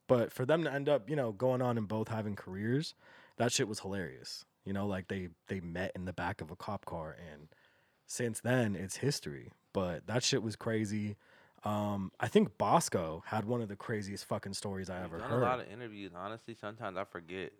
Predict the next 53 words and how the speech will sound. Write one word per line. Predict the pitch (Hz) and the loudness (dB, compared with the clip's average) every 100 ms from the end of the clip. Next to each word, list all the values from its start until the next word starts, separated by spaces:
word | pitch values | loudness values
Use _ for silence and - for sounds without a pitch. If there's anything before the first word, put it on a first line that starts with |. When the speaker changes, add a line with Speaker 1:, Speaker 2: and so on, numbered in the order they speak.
| - | 6
Speaker 1:
Yeah. | 113 170 110 | 12 12 10
Speaker 2:
It's | 92 - | 4 -6
really | 98 92 | -6 -4
a | 85 | 0
lot. | 90 85 - - - | 0 0 -6 -10 -2
Speaker 1:
That's | 160 | 2
what | |
I'm | 170 | 2
saying. | - 190 160 | 4 4 4
It's | 113 | 2
fifty. | - 196 - 95 | 6 6 4 -2
We're | 117 | 2
celebrating | - 131 131 127 120 | 4 4 4 2 -2
our | |
fucking | - - 127 120 104 - | -4 -2 -2 -2 -4 0
fiftieth | 131 127 117 117 110 - | 2 2 0 0 0 0
episode. | 117 123 - 92 90 - - - - _ | 2 2 0 -2 -4 -8 -18 -20 -20 _
Uh, | 101 104 104 | -2 0 0
and | 110 | 4
again, | 113 143 104 | 6 6 6
thank | 127 143 | 2 4
you | 123 | 2
everybody | 117 113 104 104 | 2 2 2 0
for | 98 101 - _ - | -2 -6 -10 _ -4
tapping | - - 107 | 0 2 2
in | 107 120 | 2 0
with | 90 | 0
us | 87 - 95 | -4 -6 -8
Speaker 2:
Yeah, | 107 113 | -2 0
Speaker 1:
because | 101 98 95 | 0 0 0
Speaker 2:
man. | 95 - - - - | -2 -10 -20 -12 2
Speaker 1:
without | 127 135 127 147 | 8 8 8 6
you | |
guys, | 143 135 120 | 8 8 8
we're | 107 110 - | 4 0 2
fucking | 131 117 101 | 2 2 2
nothing. | 104 107 80 67 - _ _ - | 0 -2 -4 -12 -16 _ _ -2
You | 95 | 0
Speaker 2:
And | - | 4
Speaker 1:
know? | 110 | 2
Speaker 2:
I | |
need | 110 117 110 | 2 0 4
y'all | 107 | 6
to | 104 | 4
tell | - 113 | 2 2
y'all | 107 104 104 | 4 4 0
aunties | 123 117 113 | -4 -6 -6
to | 101 | -6
tap | - 101 101 | 2 2 2
in | 98 87 | -2 -2
and | 95 | -4
your | 95 - | -6 -4
uncles | 104 - 95 87 - | -6 -4 -4 -4 -10